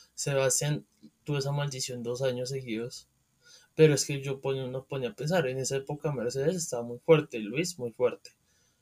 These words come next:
Entonces también pasaba, por ejemplo, con Bottas, tenía a Luis de compañero, entonces todo el mundo sabía. Cuando, ¿cuando qué? Cuando Hamilton la per-, le pasó la maldición,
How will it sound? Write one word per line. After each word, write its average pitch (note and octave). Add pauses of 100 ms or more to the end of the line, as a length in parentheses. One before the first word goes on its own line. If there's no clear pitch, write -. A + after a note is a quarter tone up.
(280)
Entonces C#3+
también C#3+
pasaba, C#3+
por C#3+
ejemplo, C#3
con C3
Bottas, D3+
tenía B2+
a B2+
Luis B2+
de C3
compañero, B2 (240)
entonces -
todo B2
el B2
mundo A#2+
sabía. B2+ (840)
Cuando, C3+ (1000)
¿cuando C#3
qué? G3
Cuando C3+
Hamilton C#3
la D#3
per-, -
le C3
pasó B2+
la B2+
maldición, C#3+